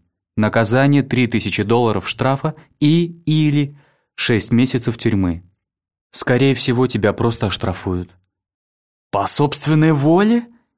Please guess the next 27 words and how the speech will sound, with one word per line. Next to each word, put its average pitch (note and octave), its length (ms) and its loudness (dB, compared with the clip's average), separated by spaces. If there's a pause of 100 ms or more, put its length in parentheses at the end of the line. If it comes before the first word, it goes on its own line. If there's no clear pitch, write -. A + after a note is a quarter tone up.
(160)
изумлённо B2+ 460 2
переспросил A#2 680 0
он. G#2+ 280 -2 (320)
"Никто G2 360 2
не G2 120 2
приставлял A2+ 680 2
тебе F#2+ 300 -2
к F#2+ 40 -6
голове G2 400 0
пистолет G2+ 580 -2
и G2 40 -6
насильно A2 380 2
не F#2+ 140 2
вмазывал. G2 680 0 (360)
Никто G#2 360 0
ничего A#2+ 360 2
не F#2 100 2
подсыпал G#2+ 460 -2
в A2 120 -4
суп. - 360 -4 (540)
Ты G2 120 -2
сознательный A#2 680 2
по G#2 120 -2
собственной A#2+ 460 0
воле B2 280 2
принимал F#2 420 0
наркотик, F2+ 640 -2